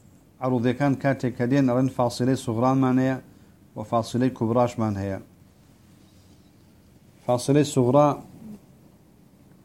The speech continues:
وفاصلة كبرى چيا؟ يعني سي حركة بدم يكوا دعي ساكنك بيد وفاصلة صغرى. ثلاثة متحركات بعدها ساكن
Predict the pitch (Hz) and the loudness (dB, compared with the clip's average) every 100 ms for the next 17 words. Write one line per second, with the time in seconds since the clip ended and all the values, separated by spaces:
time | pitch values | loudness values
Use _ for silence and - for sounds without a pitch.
0 | - - - - - - - - - - | -20 -20 -20 -20 -20 -20 -20 -20 -20 -12
1 | - 117 127 113 135 139 139 123 135 131 | -8 -2 -2 2 4 4 4 6 4 4
2 | 123 110 113 - - 113 117 110 - - | 0 0 -2 -8 -10 -2 0 0 -2 -2
3 | 143 147 139 135 117 104 - 127 123 127 | 2 4 4 4 0 -4 -2 0 0 0
4 | 120 120 135 139 147 147 135 139 156 143 | 0 2 2 2 2 0 2 2 0 -4
5 | - - - - - - - - - 110 | -14 -20 -20 -20 -20 -18 -18 -20 -12 -2
6 | 120 139 139 - 131 - 143 139 123 139 | 4 4 2 2 0 2 4 4 4 2
7 | 143 139 135 131 131 127 123 107 110 101 | 2 0 0 0 2 0 0 -2 0 -2
8 | 80 - - - - - - - - - | -4 -12 -20 -20 -20 -20 -20 -20 -20 -20
9 | _ - - - - - 123 143 147 143 | _ -20 -20 -20 -10 -2 2 4 4 2
10 | 131 123 123 117 - 123 120 120 135 131 | 2 0 0 -2 -2 0 0 0 0 0
11 | 110 104 113 117 123 147 135 120 - 143 | -2 0 -2 -2 -2 0 2 0 0 -2
12 | 143 151 147 160 | 0 0 2 2